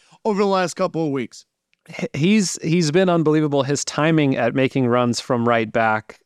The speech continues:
Speaker 1: Mm-hmm.
Speaker 2: just everything is working for this Houston team. Carrasquilla, you put him anywhere on the field, this guy
Speaker 1: Agreed.
Speaker 2: has boundless
Speaker 1: Love him.
Speaker 2: energy. The runs that he makes beyond the defense, it opens space for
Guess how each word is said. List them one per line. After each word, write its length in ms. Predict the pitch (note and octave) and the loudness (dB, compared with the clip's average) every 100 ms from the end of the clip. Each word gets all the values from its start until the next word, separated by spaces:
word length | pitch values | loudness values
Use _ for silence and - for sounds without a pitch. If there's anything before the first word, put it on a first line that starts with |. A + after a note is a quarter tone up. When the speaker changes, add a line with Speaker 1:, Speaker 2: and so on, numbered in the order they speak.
| _ | _
Speaker 1:
Mm-hmm. 140 | A2+ D#3+ | -6 -2
Speaker 2:
just 200 | F3+ - | 0 0
everything 400 | B3 C4+ C4+ B3+ | 0 0 0 2
is 160 | F3 B2 | 0 0
working 360 | C3 B2+ B2 | -2 -2 -4
for 160 | A2+ B2+ | -4 -2
this 220 | A#2 - | -2 -4
Houston 320 | B2 A#2 A2+ | -4 -4 -6
team. 260 | G#2 G#2 G#2 - | -6 -6 -8 -4
Carrasquilla, 760 | D3+ F3 D#3 - D3+ D#3 D3+ | 0 0 -2 -2 2 2 0
you 120 | D3+ | -2
put 200 | - D#3 | -2 -2
him 160 | C#3 C#3+ | -2 -2
anywhere 380 | C#3+ C#3 C#3 C3+ | 0 0 0 0
on 80 | |
the 80 | B2+ | 0
field, 360 | A#2 C#3 C3 B2+ | -2 -2 -2 -2
this 140 | A#2+ | -4
guy 180 | - B2 | 0 0
Speaker 1:
Agreed. 320 | A2+ C3+ C#3 | 0 0 2
Speaker 2:
has 40 | B2+ | 0
boundless 540 | A#2+ C3+ C3+ C3+ C#3 | 0 0 0 0 2
Speaker 1:
Love 160 | D3 C3 | 2 2
him. 80 | |
Speaker 2:
energy. 420 | B2+ A#2 C3 C3 - _ - | 0 -2 -2 -2 -4 _ -4
The 120 | B2+ | -2
runs 380 | A#2 C3 E3 E3+ | 0 0 0 2
that 160 | F3+ | 0
he 80 | E3+ | 2
makes 320 | D3+ C#3+ - | 0 0 -4
beyond 340 | B2 A#2+ B2+ D#3 | -2 0 0 0
the 60 | |
defense, 400 | C#3+ C#3 D3+ C3+ | 0 -2 -2 -2
it 60 | G#2+ | -4
opens 340 | - C#3 D#3 B2+ | -2 -2 0 -4
space 380 | - C3 C3 | -2 -2 -2
for 160 | - | -4